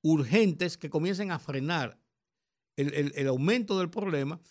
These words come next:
y comiencen a buscarse correctivos puntuales. Y ahí en esas, en esas disertaciones, en esa, en esas partes, por ejemplo, Joel Santos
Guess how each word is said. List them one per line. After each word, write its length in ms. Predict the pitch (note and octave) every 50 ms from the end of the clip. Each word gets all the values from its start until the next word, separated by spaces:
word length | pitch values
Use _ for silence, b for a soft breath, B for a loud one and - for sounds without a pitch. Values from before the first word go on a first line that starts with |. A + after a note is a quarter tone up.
| b b b
y 60 | C3+
comiencen 400 | E3+ D3+ D#3 E3 D3+ - F3+ F3+
a 40 | F3
buscarse 420 | D#3 - - F3 E3+ - G3+ E3
correctivos 760 | - E3 D3+ D#3 D3+ C3 - - F3 F3+ F3+ F3 F3+ - -
puntuales. 840 | _ - C#3 B2+ A#2+ G#2 - A#2 A2+ G#2 G#2 F#2+ G2+ G#2 - - _ b b b b b b
Y 120 | b C3 C#3
ahí 280 | D3+ D#3 G3 B3 C4
en 100 | A#3+ G#3+
esas, 400 | A#3 A3+ - - C4 G#3+ - - - -
en 140 | C#3 D3
esas 240 | F#3 F#3 - B3 A3
disertaciones, 800 | A3 F#3+ D#3+ G3 G3 G3+ A3+ G3 - - D3+ B2+ C3 C#3+ C#3+ B2+
en 140 | A2+ A#2 C#3
esa, 260 | C#3+ - F3+ D#3 D3+
en 100 | C3+ D3
esas 200 | D3+ E3 F#3+ -
partes, 500 | - - B2 A2+ G#2 - A#2+ A2+ - _ b b b b b b b b b b b b -
por 160 | D#3+ E3+ G3
ejemplo, 320 | G3+ A#3 B3 G3+ G#3+ G#3 G#3
Joel 240 | F#3 F3 G#3 A#3+ -
Santos 680 | - - F#3 D#3+ C#3 B2+ D3+ E3 E3+ E3 - - -